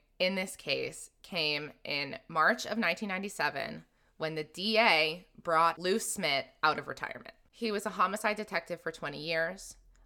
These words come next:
Uh, he then went to work for the coroner's office, and then he was an investigator for the D A. So he has done every angle of work in homicide that you can.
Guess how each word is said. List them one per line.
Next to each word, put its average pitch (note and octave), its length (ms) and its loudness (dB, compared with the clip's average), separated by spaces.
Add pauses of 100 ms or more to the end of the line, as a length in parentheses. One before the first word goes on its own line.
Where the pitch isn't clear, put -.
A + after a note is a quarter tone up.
(140)
Uh, D3 260 0
he - 160 -8
then E3+ 220 0
went E3 140 -2
to F3+ 80 -10
work D#3 180 -2
for C#3+ 560 0
the D#3 60 -8
coroner's A#3 420 2
office, G#3+ 580 2 (120)
and E3+ 180 -4
then F#3 160 2
he G3+ 140 -6
was F#3 160 -6
an E3+ 60 -4
investigator D3+ 540 -2
for D3 140 -10
the C#3 100 -6
D F2+ 220 -6
A. C3+ 160 -2
So D3+ 240 -6
he G3 280 -6
has G3 260 -4
done E3 440 -2
every E3 440 -2
angle D#3 480 -2
of D#3 180 -4
work D3 340 -2
in D3+ 140 -6
homicide C3+ 540 -2
that - 100 -8
you B2 80 -12
can. - 400 -12